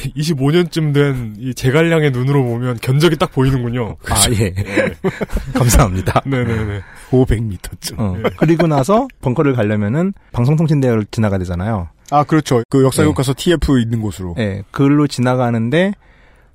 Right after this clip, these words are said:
Speaker 2: 우선 제가 파악에는 이제 그 선동 차량이라고 그래야 되나? 무게 차량,
Speaker 1: 네.
Speaker 2: 방송 차량이 두 대가 있었는데 저 이제 두 번째 차량을 지나갔는데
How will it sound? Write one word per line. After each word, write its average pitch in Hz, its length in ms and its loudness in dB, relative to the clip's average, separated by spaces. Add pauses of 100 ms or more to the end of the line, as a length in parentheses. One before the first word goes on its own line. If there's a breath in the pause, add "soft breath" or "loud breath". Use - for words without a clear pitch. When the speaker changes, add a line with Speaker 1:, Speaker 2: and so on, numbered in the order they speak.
(140 soft breath)
Speaker 2:
우선 160 380 0
제가 135 280 2
파악에는 123 520 0
이제 101 240 -2
그 98 140 -4
선동 202 280 2
차량이라고 104 440 0
그래야 90 100 -4
되나? 95 160 -4
무게 110 220 0
차량, 101 380 -2 (100)
Speaker 1:
네. 120 100 -8
Speaker 2:
방송 117 240 0
차량이 117 240 0
두 110 140 -6
대가 120 180 0
있었는데 101 560 -4 (280 soft breath)
저 120 100 -4
이제 107 80 0
두 120 160 -4
번째 156 180 2
차량을 147 380 -2
지나갔는데 101 680 -2